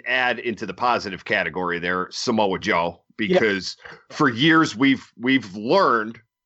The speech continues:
Speaker 1: we've been conditioned that Samoans are the most badass people on the planet. This guy,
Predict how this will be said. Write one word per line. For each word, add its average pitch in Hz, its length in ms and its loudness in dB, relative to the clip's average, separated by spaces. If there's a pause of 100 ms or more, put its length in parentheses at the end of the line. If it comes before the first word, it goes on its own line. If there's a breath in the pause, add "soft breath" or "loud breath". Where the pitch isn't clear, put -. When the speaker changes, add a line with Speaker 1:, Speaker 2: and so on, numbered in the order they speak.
(120)
Speaker 1:
we've 117 160 -4
been 127 160 -2
conditioned 143 600 0 (200 soft breath)
that 117 140 -4
Samoans 139 520 2
are 117 80 -2
the 117 60 -2
most 107 240 -8
badass 139 420 0
people 123 280 -8
on 113 120 -4
the 104 80 -10
planet. 82 340 -10 (300 soft breath)
This 127 160 -2
guy, 135 140 2